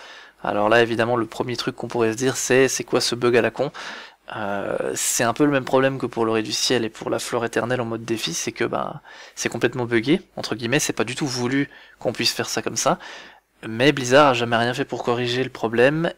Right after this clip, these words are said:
et ça a pas de sens. Ça n'a pas de sens parce que c'est très facile à corriger,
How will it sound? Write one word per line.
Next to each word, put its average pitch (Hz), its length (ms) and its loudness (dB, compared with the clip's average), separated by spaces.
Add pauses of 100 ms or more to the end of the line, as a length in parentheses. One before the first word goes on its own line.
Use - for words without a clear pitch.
et 131 160 0
ça 123 220 0
a 131 60 2
pas 120 140 -2
de - 40 -10
sens. - 440 -6 (720)
Ça - 120 0
n'a 120 80 8
pas 123 140 6
de - 60 -4
sens 160 200 0
parce - 160 -2
que - 80 -6
c'est 127 120 -4
très 135 160 -4
facile 139 280 -2
à 123 60 0
corriger, 120 420 -2